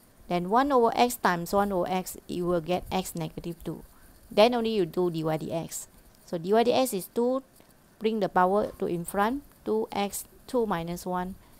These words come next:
When you see the constant, you differentiate, you get zero. Then negative two we bring down, x negative two minus one. Okay, negative two minus one will be negative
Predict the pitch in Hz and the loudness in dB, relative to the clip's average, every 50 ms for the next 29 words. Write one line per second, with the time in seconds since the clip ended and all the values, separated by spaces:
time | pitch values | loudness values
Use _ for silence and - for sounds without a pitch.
0 | - - - - 185 190 190 196 190 - 262 247 226 180 - - 233 190 190 196 | -20 -14 -8 -4 0 2 2 2 2 2 2 4 2 2 2 2 2 2 2 0
1 | - - 233 233 240 269 269 - - - _ _ - - 175 180 175 170 165 165 | 0 2 2 2 2 0 -2 -6 -10 -20 _ _ -10 -4 -2 -2 0 0 -2 -4
2 | 160 165 180 185 180 - 208 196 196 - 214 - - 165 151 - 170 160 156 143 | -6 -4 -4 -4 -2 -2 -2 -2 0 -2 -4 -2 -4 -4 -4 -2 -4 -4 -4 -6
3 | 147 156 160 156 156 170 196 - - - - _ - - _ _ - - - - | -6 -6 -4 -4 -6 -6 -8 -12 -16 -20 -20 _ -20 -20 _ _ -20 -20 -10 -4
4 | 170 170 170 170 180 190 185 214 214 240 220 - 254 240 240 208 175 185 - 175 | -2 -2 0 0 -2 -4 -2 -2 -2 -2 -2 0 2 2 4 2 2 0 -2 -4
5 | 175 180 175 165 170 175 196 226 233 - - - - _ _ - - 185 190 185 | -4 -4 -2 -2 -2 -2 -4 -6 -8 -12 -18 -20 -20 _ _ -8 -4 -4 -4 -4
6 | - - - - - - 185 180 175 170 180 175 - 180 175 - - - 208 214 | -6 -10 -14 -14 -12 -10 -8 -6 -6 -6 -6 -8 -8 -10 -16 -14 -8 -4 -4 -2
7 | 214 220 208 196 190 180 165 160 160 160 165 170 - - 156 - - - - _ | -2 -2 -4 -4 -4 -4 -4 -4 -4 -6 -6 -8 -8 -8 -10 -10 -10 -14 -18 _
8 | - _ - - 185 185 202 202 185 170 156 170 170 170 175 - - 180 180 175 | -20 _ -14 -10 -8 -6 -6 -6 -6 -6 -6 -6 -8 -8 -8 -6 -6 -6 -6 -6
9 | 170 165 160 165 175 - 180 175 170 160 147 151 160 160 160 156 - - - 175 | -6 -6 -6 -6 -6 -6 -6 -6 -6 -6 -8 -10 -8 -8 -8 -8 -10 -10 -10 -10
10 | 170 | -10